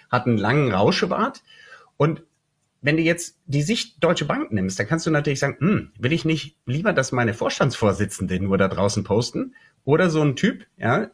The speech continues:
äh, der noch besonders aussieht, der möglicherweise viel mehr Follower bekommt, weil er auch authentisch rüberkommt, habe ich davor nicht Angst, ja? Das ist jetzt dieses, dieses Medienthema, denn es hängt sehr stark an der Person des Senders, in dem Fall Jürgen,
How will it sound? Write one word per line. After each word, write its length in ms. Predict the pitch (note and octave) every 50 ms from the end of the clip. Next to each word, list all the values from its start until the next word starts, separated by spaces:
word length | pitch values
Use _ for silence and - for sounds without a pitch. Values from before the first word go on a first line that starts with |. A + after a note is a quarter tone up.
| _ - -
äh, 280 | C#3+ C3+ C3+ C3 B2 G#2
der 640 | A2 A#2+ - C#3 C3 B2+ C3 C3 B2+ A#2+ - - _ -
noch 160 | B2+ B2+ B2
besonders 380 | - B2+ B2+ C#3 C#3 C3 B2 -
aussieht, 640 | - B2+ D#3+ F3 - - G#3+ A3+ A3 - - _ -
der 420 | B2+ A#2 B2 C3+ C3 C3 C3 - -
möglicherweise 800 | B2 C3 E3+ A3 A3+ - - C#3 B2+ C3+ C3+ D3 C#3+ D3+ B2+ -
viel 260 | - - - G#3 B3+ B3+
mehr 180 | G3+ D#3 B2
Follower 520 | A2+ - - G3+ A#3 F4+ D#4+ - G#2 G2 G#2
bekommt, 380 | A2 A2 - - C#3+ G3 G#3+
weil 120 | - - -
er 60 | G#2+
auch 180 | A2+ A#2+ -
authentisch 600 | - - A#2 A#2 - C#3+ F3+ G#3+ A3 D#3 - - -
rüberkommt, 920 | B2+ F3+ - A3 C3+ - - _ - - G#2+ - - A#2+ F3+ B3 - - - - - - _ _ _ _
habe 200 | - - C3 D3
ich 80 | -
davor 300 | - D3 C3+ - - C3+
nicht 240 | C3 C3 A#2+ - -
Angst, 380 | C3 C3+ G#2+ - - - - _ _ _ _ _ _ -
ja? 240 | - F#2+ G#2+ C3+ - _ _ - - - - - -
Das 160 | - B2+ D3
ist 100 | E3+ E3
jetzt 200 | E3 D#3 - -
dieses, 420 | F#3 D#3+ D3+ D#3 C#3+ - - - _ -
dieses 280 | B2 C3 C3+ C3 A2
Medienthema, 1000 | A#2 A#2+ C#3+ E3 E3+ D3+ A#2+ G#2 F#2+ G2 F#2 F#2+ G#2 G2 F#2+ F#2+ G#2 - C#4+ G3+ - -
denn 140 | C3+ C3 C3
es 100 | B2+ -
hängt 180 | D#3 D3 C#3
sehr 140 | - D3 C#3
stark 220 | C3+ - C#3 B2+ -
an 100 | B2+ C3
der 80 | B2
Person 460 | A#2 - A#2+ A2 G#2+ A#2+ C3+ D3+ E3+
des 140 | D3 A#2+ -
Senders, 400 | - A2 A#2 C#3+ D#3+ F#3+ F3 -
in 100 | C#3 B2+
dem 160 | A#2 A2 A2+
Fall 160 | A2 A#2 G#2 G#2
Jürgen, 420 | G2+ G2+ G#2 G2 F#2+ F2 F2 -